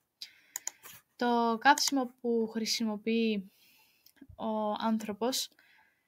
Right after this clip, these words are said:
για τα μέσα μεταφοράς είναι δηλητήριο για τη φύση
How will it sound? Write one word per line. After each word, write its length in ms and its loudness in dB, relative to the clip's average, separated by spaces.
για 420 0
τα 100 0
μέσα 260 -2
μεταφοράς 760 2
είναι 200 2
δηλητήριο 720 -2
για 180 -4
τη 100 -8
φύση 400 -2